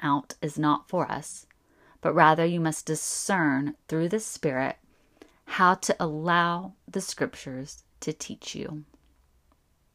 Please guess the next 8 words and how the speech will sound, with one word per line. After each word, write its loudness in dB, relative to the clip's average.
Hebrews -2
twelve, -6
one -2
and -2
two -8
says, 2
"Therefore 6
we 0